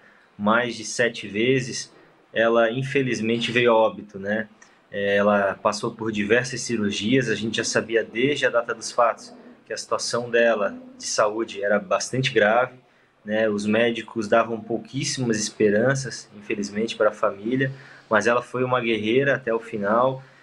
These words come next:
mas, infelizmente, essa manhã a gente recebeu essa notícia de que ela não conseguiu resistir mais à situação dela e veio a óbito, né?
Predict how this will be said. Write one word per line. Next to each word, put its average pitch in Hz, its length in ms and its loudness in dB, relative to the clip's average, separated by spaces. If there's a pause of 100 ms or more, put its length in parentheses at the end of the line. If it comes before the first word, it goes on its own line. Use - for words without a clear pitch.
(240)
mas, 113 760 2
infelizmente, 120 800 -2
essa 117 220 0
manhã 110 440 2
a 117 40 2
gente 110 180 -4
recebeu 110 320 2
essa 110 180 -4
notícia 107 520 -4
de 107 160 -14
que 113 220 -2
ela 110 220 4
não 113 160 -2
conseguiu 113 520 -6
resistir 107 500 -4
mais 104 280 2
à 98 60 -4
situação 101 500 -4
dela 107 420 2 (520)
e 110 100 0
veio 117 240 4
a 110 40 4
óbito, 92 420 -2
né? 101 260 -10